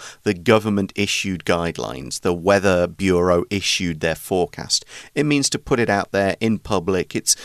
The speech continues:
kind of similar to the word publish in some ways, but it doesn't always have to involve written material. Uh, a few other things to note.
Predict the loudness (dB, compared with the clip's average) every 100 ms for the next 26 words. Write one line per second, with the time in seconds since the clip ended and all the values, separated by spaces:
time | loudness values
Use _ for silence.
0 | -10 -18 -2 0 2 4 2 0 -2 0
1 | 2 4 4 2 -2 0 2 0 0 -4
2 | -2 2 2 2 2 2 2 0 2 2
3 | 0 -6 -8 -4 0 2 4 2 2 -2
4 | -2 -2 0 2 2 0 0 -2 -4 -4
5 | -4 -4 -6 -8 -10 -12 -20 -20 -20 -20
6 | -20 -8 -4 -2 -4 -4 2 4 4 2
7 | 0 0 0 0 0